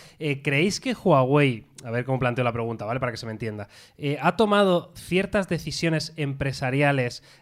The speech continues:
a raíz del veto estadounidense con cierto orgullo? Es decir, eh, ¿creéis que le ha podido pesar el, el, "Hostia,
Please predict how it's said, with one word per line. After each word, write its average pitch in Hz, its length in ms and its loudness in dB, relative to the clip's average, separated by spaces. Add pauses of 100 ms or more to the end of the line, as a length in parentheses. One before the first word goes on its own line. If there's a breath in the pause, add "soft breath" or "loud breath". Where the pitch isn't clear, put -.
(120)
a 135 100 2
raíz 139 360 4
del 135 140 2
veto 139 180 -2
estadounidense 131 640 -4 (400 soft breath)
con 143 200 0
cierto 202 680 -2
orgullo? 127 760 2
Es 147 160 -4
decir, 151 420 2
eh, 139 220 -2
¿creéis 156 220 0
que 254 80 0
le 233 60 2
ha 208 60 0
podido 170 240 2
pesar 156 300 0
el, 139 220 2 (260 loud breath)
el, 147 280 -2
"Hostia, 123 420 -6